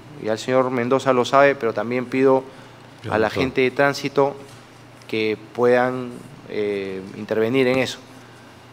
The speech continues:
Speaker 1: Hay zonas donde requerimos el apoyo de la Policía Nacional porque si no, los taxistas o el,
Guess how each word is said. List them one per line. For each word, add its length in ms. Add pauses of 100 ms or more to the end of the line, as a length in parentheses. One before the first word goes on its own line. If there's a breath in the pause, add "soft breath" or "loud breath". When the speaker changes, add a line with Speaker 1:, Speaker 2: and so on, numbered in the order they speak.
(140)
Speaker 1:
Hay 160
zonas 360
donde 200
requerimos 520
el 100
apoyo 320
de 60
la 80
Policía 400
Nacional 580 (840)
porque 1000 (240)
si 160
no, 400
los 180
taxistas 760
o 80
el, 260